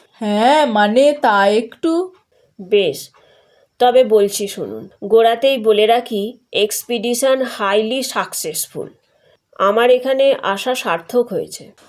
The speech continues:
Speaker 2: অনাথবাবু এক মগ চা শেষ করে দ্বিতীয় মগ ঢেলে তার কথা শুরু করলেন। আপনি যখন আমায় পৌঁছে দিয়ে গেলেন তখন পাঁচটা। আমি বাড়ির ভেতরে ঢোকার আগে এই আশপাশটা একটু সার্ভে করে নিলুম।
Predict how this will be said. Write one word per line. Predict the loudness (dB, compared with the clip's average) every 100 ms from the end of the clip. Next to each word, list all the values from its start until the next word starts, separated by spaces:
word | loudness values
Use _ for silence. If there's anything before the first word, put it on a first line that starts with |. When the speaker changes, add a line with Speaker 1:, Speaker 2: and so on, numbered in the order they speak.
| -20 -4
Speaker 2:
অনাথবাবু | 0 2 2 2 2 4 2 2
এক | 2 0
মগ | 0 2 2 0
চা | 0 0 0
শেষ | 0 0 2
করে | 4 4
দ্বিতীয় | 2 -6 2 2 4
মগ | 4 2 0
ঢেলে | 0 2 4
তার | 2 0 0
কথা | -2 -2 -6
শুরু | -4 -4 -4
করলেন। | -6 -6 -8 -14 -18 _ _
আপনি | -2 0 2
যখন | 2 2 4 4
আমায় | 4 4 2
পৌঁছে | 4 2 2 0
দিয়ে | 2 2 4
গেলেন | 4 2 0
তখন | 0 -2 -2 -6
পাঁচটা। | 0 0 0 -8 -10 -14 -16 _ -20 _ -2
আমি | 0 2 2
বাড়ির | 2 2 0 -2
ভেতরে | -2 2 4 4
ঢোকার | 4 0 0 2 2
আগে | 2 0 2 2
এই | 2 2 2 2 -2
আশপাশটা | -4 -4 -4 -4 -2 0
একটু | 0 -2 -6
সার্ভে | -4 -4 -2 0
করে | 0 0 -2
নিলুম। | -8 -10